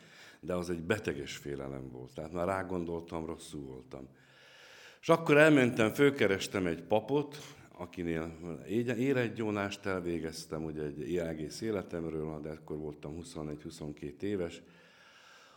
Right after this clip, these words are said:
Utána kezdtem el vasárnap ugye szentáldozáshoz is járulni, templomba jártam, nálunk az nem volt kérdés.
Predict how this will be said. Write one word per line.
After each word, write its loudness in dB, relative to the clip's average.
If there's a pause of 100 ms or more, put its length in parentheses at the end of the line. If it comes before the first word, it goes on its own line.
Utána 6
kezdtem 0
el 0 (100)
vasárnap -4
ugye -6
szentáldozáshoz -4
is -10
járulni, -4
templomba 0
jártam, -4
nálunk -2
az -4
nem -4
volt -6
kérdés. -8